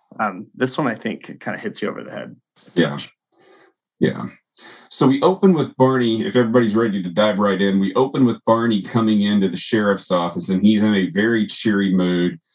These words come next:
Speaker 2: He's withdrawn three hundred dollars, all of his, which is all of his money from the pa-, bank, and he's going to, uh, going to buy a car. And Andy should te-, tells him he should wait before br-, making a rash decision,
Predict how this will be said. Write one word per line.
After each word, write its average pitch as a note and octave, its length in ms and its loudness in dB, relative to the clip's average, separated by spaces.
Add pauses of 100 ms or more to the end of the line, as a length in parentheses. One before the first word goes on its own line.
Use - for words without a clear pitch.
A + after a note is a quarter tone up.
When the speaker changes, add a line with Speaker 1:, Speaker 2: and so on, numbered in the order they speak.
(260)
Speaker 2:
He's A2+ 200 4
withdrawn A2 600 2
three C3 240 2
hundred B2 300 0
dollars, G2+ 640 0
all G#2+ 340 -2
of G2+ 120 -2
his, G2 180 -2 (160)
which A2 160 2
is F#2+ 100 -2
all C3 280 2
of B2 80 2
his G#2 140 2
money G2+ 280 2
from F#2+ 200 0
the E2+ 80 -4
pa-, F#2 380 0
bank, F#2 360 0
and F#2+ 160 2
he's F#2+ 240 2
going F2+ 360 0 (100)
to, E2+ 420 0 (260)
uh, E2+ 120 -2
going F2+ 280 2
to D2+ 60 -4
buy C#2 240 -4
a - 60 -12
car. - 420 -10 (1120)
And G#2 440 2
Andy C3 300 4
should A#2+ 340 -2
te-, C#3 260 4
tells C#3 260 -2
him B2 80 4
he A2 60 4
should G2 220 -2
wait B2 440 0
before A2+ 380 0
br-, F#2+ 260 -2
making A2 400 2
a F2+ 60 0
rash G2 480 -2
decision, A2+ 800 0